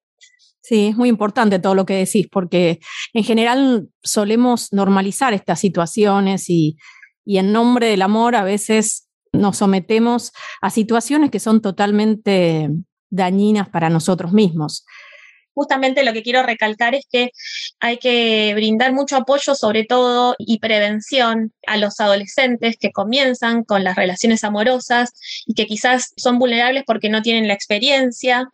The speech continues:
Speaker 2: y piensan que quizás es normal esto que les está
Speaker 1: Ujú.
Speaker 2: sucediendo. Justamente poder abordar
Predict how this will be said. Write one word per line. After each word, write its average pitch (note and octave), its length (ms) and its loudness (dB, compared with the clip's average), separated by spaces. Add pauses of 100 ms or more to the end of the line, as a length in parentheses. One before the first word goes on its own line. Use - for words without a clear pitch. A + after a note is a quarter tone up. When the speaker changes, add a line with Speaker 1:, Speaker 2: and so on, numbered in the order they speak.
(220)
Speaker 2:
y A3+ 160 -2
piensan A#3+ 440 0
que G#3+ 100 -4
quizás G#3+ 300 -2
es B3+ 140 0
normal B3 580 -2
esto A3 240 -4
que G#3+ 100 0
les G3 180 -4
está G#3+ 180 -2
Speaker 1:
Ujú. A3 160 -6
Speaker 2:
sucediendo. A#3+ 720 0 (420)
Justamente C4 880 0 (280)
poder A#3 340 0
abordar G#3 600 0